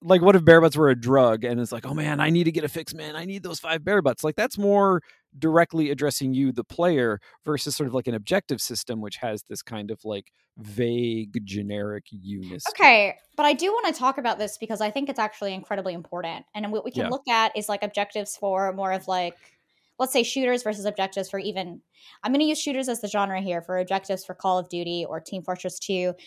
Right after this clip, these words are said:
Speaker 2: versus objectives for Cyberpunk twenty seventy-seven. I
Speaker 1: Yeah.
Speaker 2: think what's really fantastic here and what people, I think, need to appreciate is the, a large reason, uh, not only in that it's easier to reuse your objectives if they are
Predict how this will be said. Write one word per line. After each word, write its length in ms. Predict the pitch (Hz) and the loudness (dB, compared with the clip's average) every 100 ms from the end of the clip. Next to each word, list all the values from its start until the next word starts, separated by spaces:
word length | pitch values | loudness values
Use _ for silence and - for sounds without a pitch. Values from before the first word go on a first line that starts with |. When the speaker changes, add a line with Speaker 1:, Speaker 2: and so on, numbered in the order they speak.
| - - - | -20 -10 -4
Speaker 2:
versus 240 | 214 214 | -4 -4
objectives 440 | 208 196 190 190 | -2 -2 -4 -10
for 100 | - | -8
Cyberpunk 640 | 185 - 170 170 170 170 - | -8 -4 -6 -6 -8 -10 -10
twenty 240 | - 175 | -12 -10
seventy-seven. 760 | 170 170 165 165 160 151 - - _ _ - - | -8 -8 -8 -10 -10 -10 -12 -16 _ _ -20 -6
I 80 | - | -2
Speaker 1:
Yeah. 0 | |
Speaker 2:
think 140 | 269 370 | 0 -2
what's 160 | - | -4
really 460 | 247 285 339 359 359 | -10 -4 -4 -2 -2
fantastic 640 | 262 220 214 202 208 196 | -2 -4 -2 -2 -2 -8
here 180 | 180 170 | -4 -4
and 80 | 175 | -6
what 120 | - | -6
people, 260 | 240 233 214 | -6 0 0
I 140 | 185 | 0
think, 280 | 185 196 175 | -2 -4 -4
need 200 | 190 185 | -8 -4
to 100 | 190 | -4
appreciate 760 | 170 - 208 - 190 165 165 - _ - - | -4 -4 -4 -2 -4 -2 -2 -6 _ -20 0
is 260 | 214 208 - | 2 2 -2
the, 180 | 202 190 _ _ - | -6 -6 _ _ 0
a 80 | 220 | 0
large 580 | 233 254 277 311 277 202 | 4 8 8 8 4 -2
reason, 640 | 196 214 202 170 160 180 _ _ _ _ _ - | -4 -2 -4 -4 -8 -12 _ _ _ _ _ -10
uh, 260 | 185 180 180 | -2 0 2
not 260 | 240 269 285 | 4 6 6
only 320 | 269 247 208 | 2 0 -2
in 100 | 202 | -2
that 220 | 190 190 | -2 -2
it's 180 | 196 - | -6 -6
easier 380 | 220 220 214 202 | -8 -4 -2 -2
to 160 | - 185 | -4 -8
reuse 520 | 180 160 180 226 247 | -8 -8 -6 -6 -4
your 180 | 240 247 | -4 -4
objectives 800 | 240 240 247 - 262 294 - - | -4 -4 -4 -4 -4 -4 -8 -8
if 140 | 196 | -4
they 160 | 208 202 | 0 2
are 420 | 190 190 185 185 | 4 4 2 -2